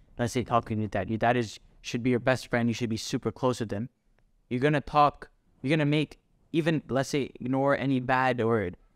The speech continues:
any of those, like, jokes. Like, the jokes you're gonna make with your friends aren't gonna be the same. You can't, some of them you can't do with your dad, even if they're not disrespectful or anything like that. You just can't. It's, it's a different person. You have to show different respect.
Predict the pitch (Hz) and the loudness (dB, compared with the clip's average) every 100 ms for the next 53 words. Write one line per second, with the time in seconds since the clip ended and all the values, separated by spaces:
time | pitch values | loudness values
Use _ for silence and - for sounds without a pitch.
0 | - 131 123 127 127 - - _ 117 107 | -6 -2 2 2 0 -2 -18 _ -4 -4
1 | - 110 135 131 95 113 104 _ _ _ | -6 -2 2 2 0 -6 -6 _ _ _
2 | 123 117 151 147 143 151 131 127 143 - | -6 2 2 2 0 0 2 2 0 -2
3 | - _ _ 127 127 104 - 143 135 139 | -16 _ _ -4 -2 -2 0 0 0 -6
4 | - - _ _ _ 131 131 135 131 123 | -14 -20 _ _ _ -2 0 2 2 0
5 | - 139 120 127 - 156 - _ - 143 | 0 -2 0 -4 -2 -4 -4 _ -2 0
6 | 143 123 - 139 117 - 143 135 120 110 | 2 0 -2 -6 -6 -2 0 2 0 2
7 | 123 - 127 131 113 117 117 117 107 113 | 0 0 -2 0 0 2 2 2 0 -4
8 | 107 - 117 - 104 104 104 95 87 123 | -6 -4 -4 -2 -4 -2 -2 -2 0 0
9 | - _ _ _ _ _ 123 120 - 139 | 0 _ _ _ _ _ -2 -2 -4 -2
10 | 139 - - - 110 - 117 - - - | -2 -4 -14 -6 -4 0 -2 -2 -14 -20
11 | - 143 151 120 147 143 - 135 131 - | -6 -4 -2 -2 0 -2 0 0 0 -2
12 | 135 139 135 131 - 120 113 - 127 110 | -2 0 0 -2 -2 -2 -2 -2 -2 -2
13 | _ | _